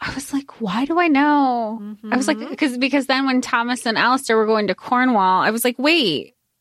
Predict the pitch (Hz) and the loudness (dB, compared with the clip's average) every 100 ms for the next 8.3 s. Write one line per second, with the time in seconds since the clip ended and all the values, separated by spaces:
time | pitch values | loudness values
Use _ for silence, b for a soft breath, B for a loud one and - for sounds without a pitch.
0 | _ - - 240 208 - - 311 359 214 | _ -8 -4 -4 -6 -2 0 4 4 4
1 | 190 190 226 302 311 285 269 277 - 277 | 2 2 2 2 4 4 4 2 2 2
2 | 269 233 196 190 196 196 196 196 196 185 | 2 2 2 2 2 4 4 2 2 2
3 | 175 113 185 180 180 - _ _ _ _ | 0 0 0 2 0 -4 _ _ _ _
4 | - 147 - - - 170 160 160 - 214 | -2 -2 -2 -4 -4 -2 -2 -4 -6 -12
5 | - _ _ B B B B _ - 247 | -12 _ _ B B B B _ -4 0
6 | 220 208 196 - - 247 233 233 - - | 2 2 -2 -4 -6 -2 -2 -4 -6 -4
7 | 226 196 196 - 180 185 - - 196 185 | 0 0 -2 -6 -10 -10 -10 -2 0 0
8 | 190 190 190 | -4 -4 -6